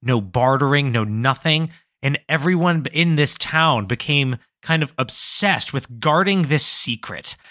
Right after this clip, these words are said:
and guarding the secret of these crops in the way that it became this, like, almost murderous intent of, like, trespassers, like, the paranoia of everyone coming to get the secrets, coming to steal the crops, that anyone who was a passerby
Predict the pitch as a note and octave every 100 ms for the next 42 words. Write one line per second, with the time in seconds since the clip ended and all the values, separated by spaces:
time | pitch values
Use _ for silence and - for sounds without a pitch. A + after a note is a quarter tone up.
0 | - - D3+ A#2 C#3+ D3+ E3 F3 D3+ -
1 | D#3+ D#3+ C#3 B2+ A#2+ - C#3 C#3+ - -
2 | D3+ D#3+ C3+ D3+ D#3+ C3+ C#3 C3 C#3+ D#3
3 | - - E3 E3+ E3 C3+ - B2 A2 A2
4 | - _ _ D#3+ F3+ D#3+ D3 - _ A2
5 | B2 C#3 D3+ D#3 D#3 C#3 - C3 A#2 -
6 | C#3+ A2 G2 - C3 A2 A2+ A2 - -
7 | D#3 - C#3 G#2+ - - - A#2+ - -
8 | - _ C3 D3+ F3 E3+ E3 E3 D3+ -
9 | C3+ - C3+ D#3 D3+ C#3+ - D3+ D3 -
10 | C3+ G#2 D3+ - C3+ - D#3 - A2 -
11 | D3+ D3+ C#3+ - - D3+ D3+ B2 - C#3
12 | B2+ F#2+ - - D#3+ F#3 F#3 D#3+ D#3+ C#3+
13 | - D3+ D#3 C3 A2 A2 A2+ C#3+ F#3+